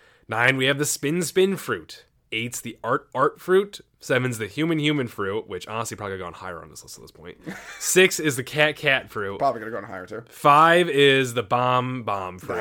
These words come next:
Speaker 2: I hate that one.
Speaker 1: Four is the Mark Mark fruit. Three is the Clear Clear fruit.
Speaker 2: Hey!
Speaker 1: Two is the Smoke Smoke fruit.
Speaker 2: Hey!
Speaker 1: And one is the Munch Munch fruit.
Speaker 2: Oh my God.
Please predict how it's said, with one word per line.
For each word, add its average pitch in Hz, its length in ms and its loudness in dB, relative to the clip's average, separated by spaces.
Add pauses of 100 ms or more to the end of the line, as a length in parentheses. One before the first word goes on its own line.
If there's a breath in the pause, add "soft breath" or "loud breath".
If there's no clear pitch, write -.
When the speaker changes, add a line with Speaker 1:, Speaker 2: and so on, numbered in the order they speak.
Speaker 2:
I - 20 -8
hate 95 260 -16
that - 180 -16
one. 104 140 -16 (140)
Speaker 1:
Four 170 380 6
is 147 120 2
the 123 120 -2
Mark 123 340 4
Mark 98 280 -6
fruit. 98 380 -8 (560 soft breath)
Three 156 240 6
is 175 120 6
the 156 80 -2
Clear 226 360 10
Clear 127 260 4
fruit. 233 140 2
Speaker 2:
Hey! 262 760 12
Speaker 1:
Two 180 180 10
is 233 120 12
the 262 80 2
Smoke 311 280 10
Smoke 220 320 8
fruit. 180 340 8
Speaker 2:
Hey! 285 540 10
Speaker 1:
And 156 220 8
one 170 200 10
is 160 160 4
the 156 80 4
Munch 135 400 0
Munch 104 240 -6
fruit. 143 180 -2
Speaker 2:
Oh 139 440 4
my 101 220 -6
God. 90 380 -8